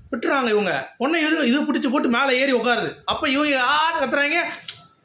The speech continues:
இப்படி உட்காந்துருக்காங்க. So, இந்த ஆட்டிடியூட் வந்து பாத்தீங்க அப்படின்னா நிஜமாவே பயங்கர ரிஸ்க்கு. So, அன்ஷிதா ஜாக்லினை கூப்பிட்டது அப்புறம் "வா, வா, வா, வா", அதெல்லாம் வந்து பாத்தீங்கன்னா ட்ரிகரிங், அதெல்லாம் பண்ணவே கூடாது. அப்படி பண்ணிட்டு அப்புறம் அடிச்சிட்டா,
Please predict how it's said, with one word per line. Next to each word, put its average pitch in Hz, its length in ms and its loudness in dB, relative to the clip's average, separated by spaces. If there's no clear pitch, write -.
இப்படி 302 220 -4
உட்காந்துருக்காங்க. 220 520 0
So, - 160 -12
இந்த 240 220 0
ஆட்டிடியூட் 220 460 -2
வந்து 190 160 -6
பாத்தீங்க 180 300 -2
அப்படின்னா 165 260 -2
நிஜமாவே 185 460 -4
பயங்கர 180 380 -4
ரிஸ்க்கு. 170 360 -4
So, - 140 -10
அன்ஷிதா 233 540 -2
ஜாக்லினை 208 440 -2
கூப்பிட்டது 220 380 -2
அப்புறம் 180 220 -2
"வா, 226 100 0
வா, 240 160 0
வா, 240 160 2
வா", 247 200 0
அதெல்லாம் 214 300 0
வந்து 214 140 -2
பாத்தீங்கன்னா 220 280 -2
ட்ரிகரிங், 226 460 -2
அதெல்லாம் 196 280 -2
பண்ணவே 233 300 -2
கூடாது. 208 340 0
அப்படி 160 160 -4
பண்ணிட்டு 294 340 -2
அப்புறம் 254 200 2
அடிச்சிட்டா, 269 340 -2